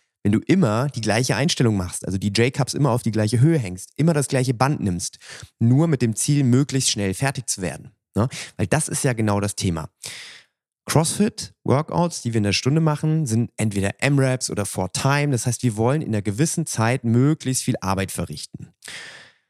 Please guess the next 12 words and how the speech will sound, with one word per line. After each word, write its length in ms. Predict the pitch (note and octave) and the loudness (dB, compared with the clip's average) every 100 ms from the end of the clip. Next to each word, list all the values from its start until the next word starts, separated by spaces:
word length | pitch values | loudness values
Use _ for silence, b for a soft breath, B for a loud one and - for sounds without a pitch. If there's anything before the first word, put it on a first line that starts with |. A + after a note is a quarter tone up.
| _ _ _ _ _ _ _ _ _ _ _ | _ _ _ _ _ _ _ _ _ _ _
Das 120 | - | 0
Problem 460 | - - B2 A#2 A3 | 2 2 4 4 4
ist 200 | A#3+ - | 2 0
allerdings, 640 | G2+ G2+ F#2+ A#2+ F3+ - - | -2 0 2 4 2 -2 2
wenn 100 | C3 | 2
man 140 | C3+ | 2
immer 280 | - G3+ A3+ | 4 4 6
diesen 220 | E3+ D#3 | 2 0
Ansatz 400 | - G3 D#3 A2 | 2 4 4 2
verfolgt, 460 | - A2 - A2 - | 0 -2 2 2 0
ich 80 | B2 | 2
möchte 420 | B2+ C3 C#3 B2+ | 2 2 0 0